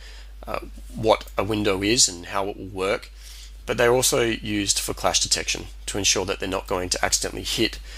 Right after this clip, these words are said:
for example, a door hitting a toilet and so forth. If you go into structure mode, you'll be able to analyze your three D details, and you can see that everything is getting updated simultaneously.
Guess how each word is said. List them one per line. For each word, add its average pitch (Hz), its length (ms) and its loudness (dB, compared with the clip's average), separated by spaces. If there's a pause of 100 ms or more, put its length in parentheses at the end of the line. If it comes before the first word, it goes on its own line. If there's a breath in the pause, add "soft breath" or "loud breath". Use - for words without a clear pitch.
(280 loud breath)
for - 160 0
example, 101 380 2
a 101 60 0
door 98 480 -2 (320)
hitting 95 500 2
a 92 420 0 (120)
toilet 92 460 0 (140)
and 87 140 -4
so - 180 2
forth. - 360 -10 (1300 loud breath)
If 110 100 -2
you 120 60 4
go 120 140 6
into 120 160 4
structure - 360 2
mode, 95 300 -6 (200)
you'll 107 100 -6
be 98 120 2
able 101 200 4
to - 220 0
analyze 98 640 2
your 98 260 0
three 95 240 0
D 92 80 2
details, 90 640 -2
and 107 80 -2
you 98 80 -2
can 110 120 -2
see 117 180 4
that 101 180 -4
everything 117 380 -4
is 98 120 -2
getting 92 260 -4
updated 90 560 -2 (420 loud breath)
simultaneously. 82 800 0